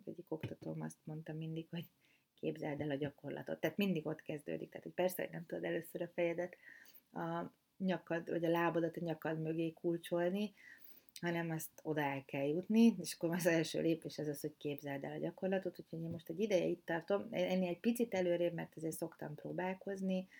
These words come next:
tehát már voltak konkrét próbálkozásaim, irgalmatlan jókat lehet enni, mind vegetáriánus, mind, ö, vegán étrenden.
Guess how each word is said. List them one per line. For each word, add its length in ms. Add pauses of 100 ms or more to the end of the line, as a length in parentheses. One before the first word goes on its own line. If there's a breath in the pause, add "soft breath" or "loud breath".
(360 loud breath)
tehát 140
már 120
voltak 280
konkrét 320
próbálkozásaim, 1120
irgalmatlan 800
jókat 400
lehet 280
enni, 480
mind 220
vegetáriánus, 960
mind, 200 (100)
ö, 80 (500)
vegán 380
étrenden. 680